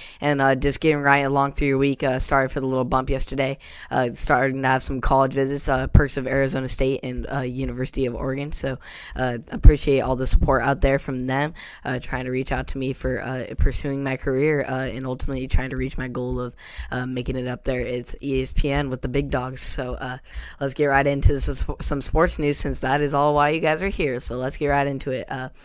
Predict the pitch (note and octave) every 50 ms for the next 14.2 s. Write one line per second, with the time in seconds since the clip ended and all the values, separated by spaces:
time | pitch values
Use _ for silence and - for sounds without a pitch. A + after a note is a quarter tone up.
0 | - - - - - - C#3 C#3 C#3 C3+ C3+ C3+ C#3+ C3+ C3 C3+ D3 D3+ D3+ D3+
1 | D#3 D3+ C#3+ B2+ - D#3 D3+ D#3 D3+ C3 - D3+ D#3 D#3 C#3+ B2+ D3+ C#3+ C#3+ C#3+
2 | C#3+ C#3 C#3 C#3+ C#3+ C#3+ C3+ C#3 C#3 C3 D3 D3 C#3+ C#3+ C#3+ C#3+ C#3 C#3+ C#3+ C#3
3 | C#3 C#3 - - C#3 C#3+ C#3 C#3 C#3+ C#3 B2+ C3+ C#3 C3+ C3 C#3 C3+ C3+ C3+ C3
4 | C3 - - D3+ C#3+ C#3 - - D3 C3+ C3+ B2+ C#3+ C3 C3+ - - - C3+ F3+
5 | A3+ B2+ B2 D3 D3+ C#3+ C#3+ D3 D3 D3 D3 C#3 B2+ B2 B2 A#2 - - - -
6 | - - - - B2 B2+ B2 A#2+ A#2+ - - - D3+ C#3 C#3+ D3 C#3+ C#3 C#3 C#3+
7 | C#3+ - D3 C#3 C3 - - - C#3+ C3 B2+ A#2+ C3+ C3+ C3+ C#3+ C#3+ - D#3+ D3
8 | C3+ C#3+ C#3+ C#3+ - - D3 C#3 D3 C#3+ - - - D3 C3+ C3+ C#3+ - - C#3+
9 | C3+ A#2 - - C3+ C3 C3+ C#3+ C#3+ - C#3+ C3+ C#3 C#3 C#3 - D3+ C3+ B2+ B2+
10 | A#2+ B2+ A#2+ - - - - E3+ D#3+ E3 F3 D#3+ D#3+ E3 D#3+ D3+ D3+ - - -
11 | - - - C3+ - - D#3+ D3 C3+ - C#3+ C#3+ C#3 - C#3+ C3+ C3 C3+ C#3+ -
12 | - C#3+ C3+ C3 C#3 C#3 C3+ - C#3 C3+ C#3 C#3+ - - C#3 - - - D#3 D#3
13 | D3+ D3+ D3+ - D#3 C#3+ C#3 C#3+ C#3 C#3+ C#3 C3+ C3+ C#3 A#2+ B2+ B2+ C3 B2 A2+
14 | A2+ A#2+ - -